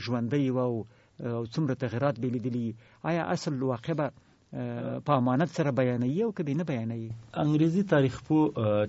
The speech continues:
Speaker 2: ټاینبیل لیکي، وایي، وایي چې دغه فولکلور چې دی، بیا په ځانګړي ډول فولکلوریک ادبیات چې دي، دا د انساني تمدن د مطالعې په برخه کې ډیر زیات مهم دي. موږ وایي هسې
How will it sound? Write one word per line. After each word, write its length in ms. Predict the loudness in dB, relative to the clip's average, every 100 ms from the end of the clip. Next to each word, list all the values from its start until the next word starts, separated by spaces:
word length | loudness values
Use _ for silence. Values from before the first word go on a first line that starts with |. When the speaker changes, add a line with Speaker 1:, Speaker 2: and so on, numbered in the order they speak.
| 2
Speaker 2:
ټاینبیل 460 | 2 4 4 4 4
لیکي، 240 | 2 2 0 4
وایي، 260 | 4 4 4
وایي 240 | 2 0
چې 720 | -2 -2 0 -2 -10 -12 -8 -4
دغه 300 | -4 -2 -2 -4 -2
فولکلور 420 | -4 -2 0 0
چې 140 | 0 -4
دی، 120 | -4
بیا 220 | 0 0
په 160 | 0 -2
ځانګړي 320 | 0 0 2 2 2
ډول 180 | 2 0
فولکلوریک 480 | -4 -6 -2 0 0
ادبیات 400 | -2 0 2 0 -2
چې 60 | -10
دي، 100 | -12 -12 -8 -6 2
دا 180 | 4 6 6 4 0 -10 -8 0
د 0 | 2 2
انساني 460 | 0 0 2 4
تمدن 500 | 4 4 2 0 0
د 160 | 0 0 -2
مطالعې 420 | -2 0 2 0
په 80 | 0
برخه 240 | 0 0 -4
کې 800 | -4 0 0 -2 -8 -14 -8 2
ډیر 160 | 4 4
زیات 280 | 2 -2 -2
مهم 320 | -8 -6 -8 -8
دي. 80 | -12 -18 -4 2
موږ 120 | 4 4
وایي 200 | 4 2
هسې 200 | 2 0